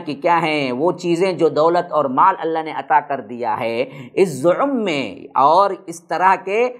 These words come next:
باطل خیالات میں نہ رہیں کہ ہم نے اللہ تبارک و تعالیٰ کے ساتھ پتہ نہیں کیا کیا، لیکن اللہ نے تو ہمارے ساتھ بہت اچھا کیا۔ بعض لوگ بولتے ہیں کہ پتہ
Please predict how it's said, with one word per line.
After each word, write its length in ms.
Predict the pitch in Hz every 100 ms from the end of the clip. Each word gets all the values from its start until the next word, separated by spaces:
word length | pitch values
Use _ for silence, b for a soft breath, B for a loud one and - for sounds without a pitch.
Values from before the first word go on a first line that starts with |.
| B -
باطل 420 | 202 220 233 -
خیالات 720 | 190 190 202 190 175 175 170 156
میں 120 | 156
نہ 60 | 147
رہیں 400 | 139 131 139 147
کہ 120 | 143
ہم 160 | 127
نے 180 | 139 139 -
اللہ 400 | 127 131 151 127
تبارک 460 | 127 120 131 127 117
و 180 | 123 117
تعالیٰ 520 | - 113 120 143 160 147
کے 100 | 147
ساتھ 360 | 147 151 208 214 b b
پتہ 300 | 170 165 220
نہیں 160 | 233 226
کیا 200 | 196 170 -
کیا، 160 | 214
لیکن 200 | 247 226 214
اللہ 300 | - 202 247
نے 140 | 277 269
تو 200 | 269 202
ہمارے 260 | 208 202
ساتھ 320 | 185 190 175 147
بہت 260 | 160 156
اچھا 240 | 143 - 120
کیا۔ 140 | 127
بعض 220 | 127 143
لوگ 120 | 147
بولتے 400 | 143 139 139 139
ہیں 160 | 127 139
کہ 120 | 139
پتہ 240 | 127 143